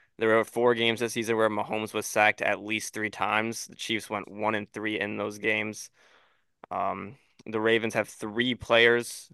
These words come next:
who have recorded at least nine sacks and seven players who have recorded at least three. Uh, they spread the wealth. They're gonna have to do it. They're just gonna have to get to Mahomes no matter what. That's going to be one of the main things to watch. Uh, Chiefs, they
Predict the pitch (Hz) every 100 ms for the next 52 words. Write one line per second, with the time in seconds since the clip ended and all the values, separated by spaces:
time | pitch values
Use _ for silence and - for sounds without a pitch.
0 | _ - 107 104 107 - 110 107 107 104
1 | 107 104 104 107 104 104 110 - - 104
2 | - 117 110 110 - 107 107 104 110 101
3 | 104 - 107 101 98 107 107 - - 101
4 | 95 104 110 - _ _ _ _ _ -
5 | 95 95 98 98 - 110 107 107 107 107
6 | - 104 101 107 101 104 95 104 110 104
7 | 107 107 110 92 113 - 113 110 107 104
8 | 101 101 104 110 107 107 107 107 110 104
9 | 104 104 113 107 107 _ - - 98 107
10 | 104 104 107 104 104 101 - _ _ _
11 | _ - 113 117 113 110 - 113 104 107
12 | 101 104 104 - - - _ _ _ -
13 | 104 101 101 - 117 - - _ _ -
14 | 107 107